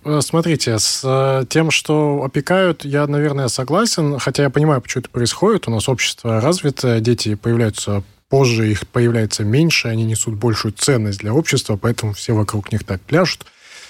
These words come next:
Я это не поддерживаю, но и я даю падать своим детям, ради бога, пусть падают. Но у меня тут вопрос такой. Хорошо, с опасностью для жизни понятно. То есть давать падать, но т-, ну, не так, чтобы убился.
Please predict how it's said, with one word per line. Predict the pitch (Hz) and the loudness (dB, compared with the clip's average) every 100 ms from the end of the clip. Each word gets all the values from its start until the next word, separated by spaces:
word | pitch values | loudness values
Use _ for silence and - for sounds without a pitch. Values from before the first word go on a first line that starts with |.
| - | -2
Я | 127 117 165 | 2 4 4
это | 156 | 4
не | 151 | 0
поддерживаю, | 139 160 220 233 190 143 139 | 0 0 2 2 2 2 2
но | 170 156 107 - | 2 2 -2 -4
и | 165 | -2
я | 147 170 | 2 2
даю | 165 156 120 | 2 0 -2
падать | - 120 101 | -4 -4 -4
своим | - 120 139 | -4 -2 0
детям, | 185 123 | 0 0
ради | 127 127 | 0 0
бога, | 110 104 101 | 0 -2 -2
пусть | 139 - | -4 -2
падают. | 101 - - | -4 -4 -4
Но | 135 147 151 139 - - - | 2 4 4 0 -4 -20 -6
у | 151 | 2
меня | 147 151 185 | 4 4 4
тут | 180 - | 0 2
вопрос | 160 170 180 | 2 2 2
такой. | - 180 156 110 | 0 2 2 2
Хорошо, | 156 190 165 120 | 2 2 0 0
с | |
опасностью | 135 185 185 165 - 143 | 0 0 0 0 -2 -2
для | 139 | 0
жизни | 143 196 185 175 175 - - | 2 2 2 0 -2 -6 -2
понятно. | 135 104 - 101 _ _ | 0 0 -4 -16 _ _
То | - 110 | -2 -2
есть | 98 - | -2 -6
давать | 123 165 160 - | 0 2 2 2
падать, | 226 233 185 | 0 2 0
но | 139 | -2
т-, | 135 | -2
ну, | 156 170 | 0 2
не | 160 | 2
так, | 151 | 0
чтобы | 139 143 139 | 0 -2 -2
убился. | 123 98 85 123 | 0 -2 -4 -12